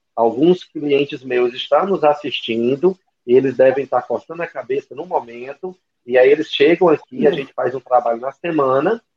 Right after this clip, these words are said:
é, e quando chega no final de semana, eles não conseguem dar prosseguimento.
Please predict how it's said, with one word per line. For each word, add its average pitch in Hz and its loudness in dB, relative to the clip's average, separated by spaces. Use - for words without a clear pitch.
é, 120 0
e 131 -8
quando 160 -2
chega 151 -2
no 151 -4
final 151 -4
de - -20
semana, 160 -8
eles 170 -12
não 180 -4
conseguem 165 -4
dar 165 0
prosseguimento. 160 -12